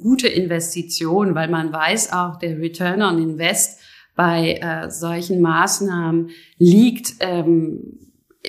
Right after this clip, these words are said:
beim drei- bis vierfachen dessen, was man investiert. Also, äh, es lohnt sich.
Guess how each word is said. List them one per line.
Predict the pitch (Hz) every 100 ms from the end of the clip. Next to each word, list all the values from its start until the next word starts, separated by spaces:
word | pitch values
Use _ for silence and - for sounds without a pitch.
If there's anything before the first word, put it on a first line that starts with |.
| - 160
beim | 180 175 175 170 165 -
drei- | 180 170 175 180 190 - -
bis | 175 190 175 -
vierfachen | - 190 196 - 180 160 170 156 151 - _ -
dessen, | 165 165 180 165
was | 160 156 -
man | 151 156
investiert. | - 156 - - - - - - - -
Also, | 170 180
äh, | 175 - - - _ - 50 _
es | - 208 -
lohnt | 190 208 285 -
sich. | - - - -